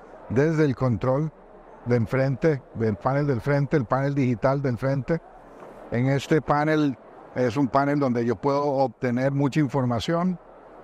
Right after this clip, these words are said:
Eh, este dispositivo que está acá tiene la capa, es una antena con el cual yo me puedo conectar Bluetooth, eh, a la aplicación, la Marzocco Pro.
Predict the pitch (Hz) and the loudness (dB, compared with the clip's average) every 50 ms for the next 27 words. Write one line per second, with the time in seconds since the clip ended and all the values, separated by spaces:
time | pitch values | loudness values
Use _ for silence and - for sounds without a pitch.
0 | - - - - - - - 131 135 135 135 139 139 - 151 156 151 - - - | -20 -20 -20 -18 -14 -6 -2 0 0 2 0 -2 -2 0 0 0 0 0 -2 -2
1 | 165 160 165 160 143 113 - 139 131 117 120 110 147 147 147 117 139 120 - - | 0 2 2 2 0 -2 -2 -4 -4 -4 -2 0 0 0 2 0 -2 -4 -2 0
2 | 135 131 127 110 - 147 147 147 151 147 147 147 147 - - - - - - - | 0 0 0 -2 -2 -4 -2 -2 -4 -6 -6 -8 -10 -12 -14 -18 -20 -20 -20 -20
3 | - - - - - - - - - - - - - - 131 131 135 143 139 139 | -20 -20 -20 -20 -20 -20 -20 -20 -20 -18 -18 -16 -4 -2 0 2 2 2 2 2
4 | 139 139 131 117 120 123 120 113 - 123 107 - 135 135 120 135 139 147 143 123 | 0 0 -2 -2 -2 -2 -2 0 0 -2 -2 0 -2 -2 0 0 0 2 0 0
5 | - 151 151 156 160 180 175 160 - - - - - - - - - - - - | 2 2 2 2 2 0 -2 -4 -10 -16 -20 -20 -20 -20 -20 -20 -20 -20 -20 -20
6 | - - - - - 123 127 127 120 107 - 127 135 139 139 135 135 139 139 131 | -20 -18 -16 -4 -2 0 2 2 2 0 2 0 0 0 0 0 0 0 0 0
7 | - 139 143 147 143 117 135 135 120 110 92 - 131 131 139 135 120 131 143 156 | 0 0 0 0 0 -2 -2 -2 -2 -2 -2 -2 -2 -2 -2 -2 -2 0 0 0
8 | 160 127 - 170 170 175 160 - - - - - - - - - - - - 120 | 0 0 0 0 2 2 0 -2 -6 -14 -20 -20 -20 -20 -20 -20 -14 -6 -4 -2
9 | 120 120 120 120 120 117 117 120 - - - - - 127 135 147 151 151 139 - | 0 0 0 0 0 0 -2 -2 -4 -6 -8 -4 0 0 2 2 2 0 0 0
10 | 143 139 127 101 - 120 113 - - 139 143 151 160 160 151 - - - - - | 0 0 0 2 2 0 0 2 0 0 0 0 0 -2 -4 -8 -12 -18 -10 -4
11 | - 113 113 113 104 92 - 131 113 - 139 120 - - 156 170 180 175 | -2 0 0 0 0 0 -2 -2 0 0 0 -2 0 0 0 0 0 -2